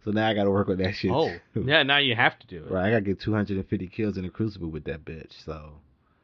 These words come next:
Speaker 1: yeah.
Speaker 2: I was smoking someone with the, um, cut and run, uh,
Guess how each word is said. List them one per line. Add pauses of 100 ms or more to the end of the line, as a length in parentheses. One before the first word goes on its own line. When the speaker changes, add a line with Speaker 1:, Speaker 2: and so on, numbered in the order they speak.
(840)
Speaker 1:
yeah. (120)
Speaker 2:
I
was
smoking
someone
with
the,
um,
cut
and
run, (680)
uh,